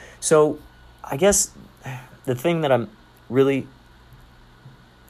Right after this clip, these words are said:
it's funny, I, I, that I'm really trying to figure out here with what happened concerning Gonzo.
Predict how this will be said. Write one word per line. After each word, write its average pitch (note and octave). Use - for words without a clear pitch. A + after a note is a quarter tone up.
it's C3
funny, G#2
I, B2
I, C3+
that C#3
I'm C3+
really D3+
trying D3+
to C3
figure C3+
out B2
here F#2+
with G#2+
what A2+
happened G#2+
concerning G2
Gonzo. F#2